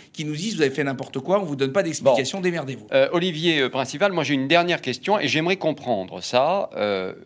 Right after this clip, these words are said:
Speaker 2: quelle est la marge, je parle pas d'Agexia en particulier, parce que Agexia, non mais on sait que vous, vous suivez, faut, faut dire les choses honnêtement,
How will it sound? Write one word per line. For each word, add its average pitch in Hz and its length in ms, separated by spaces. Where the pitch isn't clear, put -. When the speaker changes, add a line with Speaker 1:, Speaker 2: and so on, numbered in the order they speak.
Speaker 2:
quelle 185 220
est 226 120
la 196 120
marge, 151 640
je - 100
parle 127 200
pas 147 100
d'Agexia 110 480
en 107 100
particulier, 101 680
parce - 160
que 110 120
Agexia, 107 400
non 165 100
mais 165 160
on 170 160
sait 208 200
que 156 60
vous, 139 200
vous 120 160
suivez, 143 680
faut, - 220
faut - 180
dire 107 140
les 110 80
choses - 240
honnêtement, 135 600